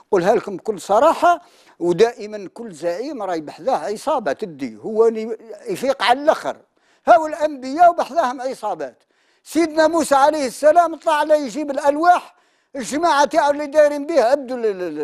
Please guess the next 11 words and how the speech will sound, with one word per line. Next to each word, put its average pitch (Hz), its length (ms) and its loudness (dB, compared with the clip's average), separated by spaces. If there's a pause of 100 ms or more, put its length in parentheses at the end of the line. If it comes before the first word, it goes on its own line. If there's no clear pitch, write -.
(100)
ال-، - 140 -16
إذن 190 400 -8 (120)
يعرف 180 640 -2
الإنسان. 135 540 -10 (100)
قلت 359 280 2 (800)
اجتمع-، 226 600 -6
اجتمعنا، 320 580 -8
قال 277 240 -6
الشيخ 247 400 -12
هو 240 160 -6
ط-، 190 840 -12